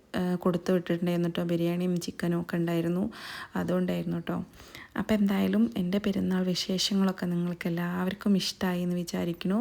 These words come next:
ആ, നിങ്ങളുടെ അഭിപ്രായങ്ങൾ എന്താണെങ്കിലും കണ്ടിട്ട് കമൻ്റായിട്ടൊന്ന് അറിയിക്കണം ട്ടോ. പിന്നെ പുതുതായിട്ട് കാണുന്ന കൂട്ടുകാർ ആരെങ്കിലും ഉണ്ടെങ്കിൽ നമ്മുടെ ചാനലൊന്ന് സപ്പോർട്ടും കൂടെ ചെയ്ത് വീഡിയോസൊക്കെ ഒന്ന് കാണണം ട്ടോ. അപ്പോൾ അടുത്ത നല്ലൊരു വീഡിയോയിൽ വീണ്ടും കാണാം.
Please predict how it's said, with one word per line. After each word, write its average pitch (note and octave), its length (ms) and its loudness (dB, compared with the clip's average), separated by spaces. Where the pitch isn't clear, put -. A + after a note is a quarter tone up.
ആ, F3 200 0
നിങ്ങളുടെ F3+ 280 0
അഭിപ്രായങ്ങൾ F#3 560 4
എന്താണെങ്കിലും F#3 640 2
കണ്ടിട്ട് F3 520 0
കമൻ്റായിട്ടൊന്ന് F3+ 840 2
അറിയിക്കണം F3 520 0
ട്ടോ. F3+ 180 -2
പിന്നെ G3 300 2
പുതുതായിട്ട് G3 600 0
കാണുന്ന G#3 380 4
കൂട്ടുകാർ G3 460 0
ആരെങ്കിലും G3 480 4
ഉണ്ടെങ്കിൽ F#3+ 520 2
നമ്മുടെ F#3 320 0
ചാനലൊന്ന് F#3+ 720 0
സപ്പോർട്ടും F#3 480 0
കൂടെ F#3 180 2
ചെയ്ത് F#3 400 0
വീഡിയോസൊക്കെ F#3+ 640 0
ഒന്ന് F3+ 220 0
കാണണം F3 420 0
ട്ടോ. G3+ 180 4
അപ്പോൾ G3+ 260 0
അടുത്ത G3+ 360 0
നല്ലൊരു F#3 460 4
വീഡിയോയിൽ F#3 340 2
വീണ്ടും F3+ 480 2
കാണാം. G3 380 2